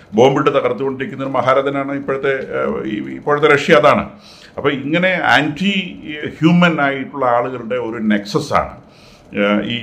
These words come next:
ഇറാന്റെ ചുറ്റുമുള്ളതെന്ന് മനസ്സിലാക്കണം. ഇറാൻ ആവട്ടെ, ഏഹ്, ഹമാസ് ആയിട്ടും ഹിസ്ബുള്ള ആയിട്ടും ഹൂതി ആയിട്ടും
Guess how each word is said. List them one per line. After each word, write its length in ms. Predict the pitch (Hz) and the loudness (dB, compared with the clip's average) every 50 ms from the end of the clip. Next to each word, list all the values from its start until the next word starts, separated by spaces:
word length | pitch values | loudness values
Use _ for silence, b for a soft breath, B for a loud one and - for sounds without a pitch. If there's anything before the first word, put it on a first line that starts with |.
| 98 107 | 0 2
ഇറാന്റെ 300 | 110 117 120 120 120 117 117 | 6 6 6 6 4 -2 -8
ചുറ്റുമുള്ളതെന്ന് 580 | 110 104 98 113 107 101 98 98 95 95 95 92 | -8 -8 -6 -4 -2 0 2 2 2 2 0 -4
മനസ്സിലാക്കണം. 600 | 87 82 78 76 - 78 73 71 71 73 73 69 69 104 | -6 -6 -8 -6 -4 -4 -4 -4 -6 -10 -12 -10 -6 0
ഇറാൻ 240 | 127 139 143 147 | 2 4 4 6
ആവട്ടെ, 400 | 139 127 120 117 104 104 117 143 180 208 B B B B B B | 4 4 2 0 -2 -4 -6 -6 -6 -8 B B B B B B
ഏഹ്, 120 | 120 117 117 | 4 4 6
ഹമാസ് 400 | 117 120 120 131 135 139 139 - | 6 4 2 2 2 2 2 2
ആയിട്ടും 400 | 117 110 110 113 - - 123 147 - - | 2 2 2 0 -4 -8 -10 -8 -8 -10
ഹിസ്ബുള്ള 340 | 104 104 - 123 123 127 123 | -10 -10 -8 -4 0 2 4
ആയിട്ടും 360 | 117 107 107 104 - 117 117 107 104 | 4 4 2 0 -2 -6 -10 -12 -12
ഹൂതി 240 | 117 123 127 131 120 110 | -10 -8 -4 -2 0 0
ആയിട്ടും 320 | 101 98 98 90 - - | 0 0 -2 -4 -8 -8